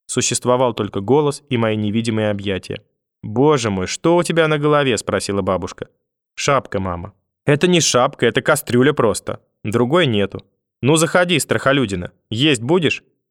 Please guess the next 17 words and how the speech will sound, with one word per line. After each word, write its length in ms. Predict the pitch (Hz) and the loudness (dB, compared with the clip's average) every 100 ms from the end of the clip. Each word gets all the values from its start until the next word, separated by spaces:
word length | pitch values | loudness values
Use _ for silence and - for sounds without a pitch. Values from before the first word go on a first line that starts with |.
| _ | _
Дай 240 | 120 165 165 | 0 2 0
что-нибудь. 520 | - 110 92 - - _ | -2 -2 -2 -8 -14 _
А 120 | 123 123 | -4 -2
где 180 | 131 | 0
Саша?» 440 | 156 131 123 139 - _ _ _ | 0 0 0 -4 -12 _ _ _
«Сидит, 420 | - 160 160 156 | -4 -2 2 0
занимается, 560 | 113 127 135 120 101 - | 2 2 2 2 0 -2
просил 360 | 117 120 - 110 | 0 0 0 -2
подождать». 560 | 110 110 104 95 80 _ _ _ | 0 0 0 -4 -6 _ _ _
«Я 200 | 123 165 170 | 0 2 2
здесь, 300 | 185 202 165 | 2 2 2
мам, 220 | 185 139 | 2 4
я 160 | 139 | 2
все 260 | 160 - 226 | 2 2 2
уже!» 200 | 190 127 | 2 2
закричал 480 | 113 113 123 131 113 | -2 -2 -2 0 2
я, 260 | 120 160 | 2 -2